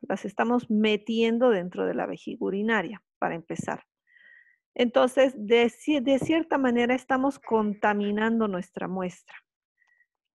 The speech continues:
Para descontaminarla, lo lógico sería que, obviamente, mi paciente aquí no controla, no hay esfínteres, no es que, te digamos, orine y va a orinar, no, esto constantemente va a ir vaciándose a la bolsa.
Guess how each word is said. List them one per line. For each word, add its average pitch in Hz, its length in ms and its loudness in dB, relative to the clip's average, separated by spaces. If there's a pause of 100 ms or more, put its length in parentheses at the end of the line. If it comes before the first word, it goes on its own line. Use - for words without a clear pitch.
Para 240 340 4
descontaminarla, 262 1500 2
lo 208 280 0
lógico 240 640 2
sería 202 520 -2
que, 214 520 -4
obviamente, 196 580 -4
mi 202 100 -2
paciente 208 640 -4
aquí 196 240 -4
no 233 200 -2
controla, 196 540 -2
no 208 180 -2
hay 233 180 0
esfínteres, 196 760 -6
no 208 240 -4
es 208 140 -6
que, 196 340 -6
te 196 100 -2
digamos, 202 460 -4
orine 208 420 -4
y 185 120 -8
va 185 80 -2
a 190 60 2
orinar, 196 420 -4
no, - 220 -8
esto - 180 -10
constantemente 214 800 -4
va 190 120 0
a 190 40 2
ir 196 180 -4 (160)
vaciándose 190 800 -6
a 185 60 -4
la 220 120 0
bolsa. 208 380 -2